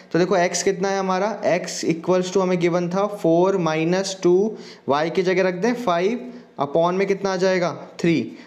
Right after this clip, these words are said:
तो solve करें तो फ़ोर माइनस टू फ़ाइव जा हो गया ten upon three।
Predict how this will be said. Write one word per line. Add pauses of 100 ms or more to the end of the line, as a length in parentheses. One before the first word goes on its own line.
(140)
तो
solve
करें
तो
फ़ोर
माइनस
टू
फ़ाइव
जा
हो
गया
ten (360)
upon (240)
three।